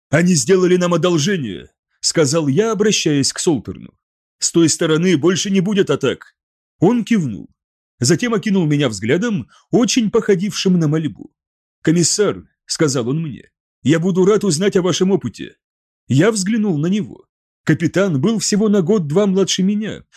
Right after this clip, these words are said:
но между нами лежала непреодолимая пропасть прожитого. Он оправдывал себя как офицер,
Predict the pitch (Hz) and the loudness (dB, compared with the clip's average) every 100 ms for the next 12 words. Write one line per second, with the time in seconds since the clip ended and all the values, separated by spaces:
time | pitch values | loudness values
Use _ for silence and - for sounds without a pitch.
0 | - 156 165 160 123 143 175 185 110 98 | -2 0 2 0 0 0 2 0 0 0
1 | 165 180 240 226 214 220 208 208 190 190 | 0 2 2 2 0 2 2 2 2 2
2 | 240 226 226 208 151 175 175 - - 139 | 2 0 -2 -2 0 0 0 -4 -4 -2
3 | 135 92 - - - _ _ _ _ _ | -2 -4 -14 -20 -20 _ _ _ _ _
4 | - 208 214 190 190 226 214 196 196 - | 0 0 2 -2 0 2 2 0 0 0
5 | 185 196 190 180 202 - 226 - | 0 0 0 -2 -4 -4 -4 -4